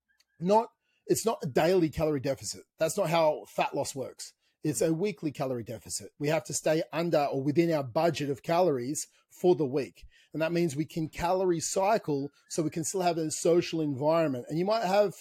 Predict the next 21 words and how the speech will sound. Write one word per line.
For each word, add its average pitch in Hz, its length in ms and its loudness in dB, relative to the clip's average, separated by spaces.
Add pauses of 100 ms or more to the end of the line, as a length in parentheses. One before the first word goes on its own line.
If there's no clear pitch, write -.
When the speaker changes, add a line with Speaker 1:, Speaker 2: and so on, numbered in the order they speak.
Speaker 1:
two 233 200 -4
weekdays 170 400 0
like 135 140 -4
that, 117 140 -6
and 131 80 -8
you 143 80 -6
can 165 100 -2
just - 100 -10
bring 190 140 0
it 175 80 -8
down 196 160 0
slightly 180 400 -2
more 190 240 0
during 170 180 0
your 143 120 -2
weekdays. 120 480 -8 (240)
It's - 160 -4
completely 220 500 0
up 180 160 2
to 202 100 -6
you. 190 280 -2